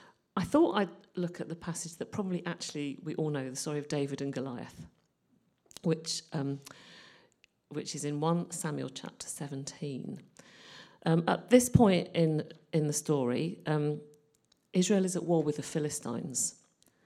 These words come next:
And actually, I would, I'm not gonna read it all. I, I've asked for one Samuel seventeen, but it's a long chapter. I'm only gonna pick out specific verses. But I would encourage you again to go back and read the whole account at some point in your own time. But can we have one Samuel seventeen,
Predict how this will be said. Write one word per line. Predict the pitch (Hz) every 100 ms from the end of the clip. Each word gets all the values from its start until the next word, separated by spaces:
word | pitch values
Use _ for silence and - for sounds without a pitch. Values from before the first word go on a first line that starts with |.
| _ _ - - - - - -
And | 160 156 156 - - - _ _ -
actually, | 190 196 190
I |
would, | 196 226 214
I'm | 196
not | 220
gonna | 220 196
read | 180
it | 180
all. | 143 131
I, | 139 147 -
I've | 160
asked | 175 170 -
for | 143
one | 139 139
Samuel | 147 143 139
seventeen, | 156 139 135
but | 123
it's | 139 -
a | 160
long | 180 196
chapter. | 185 151 - 147
I'm | 151
only | 170
gonna | 170 165
pick | 156 160 -
out | -
specific | - 156 - 165 - 165
verses. | 147 147 - - - - - - -
But | -
I | 180
would | 214 220
encourage | 196 196 175 170
you | 147
again | 147 147
to | 147
go | 143
back | 139 - -
and | 165 160
read | 185 175
the | 160
whole | 160 156
account | 147 - 151 - 156
at | -
some | - 156
point | 151 151 135
in | 139
your | 143
own | 143 143
time. | - 151 127 131 - - - - - - - -
But | -
can | - 226
we | 262
have | 233 208 180
one | 175 185 180
Samuel | 185 175 170
seventeen, | 170 165 165 165 156 127 139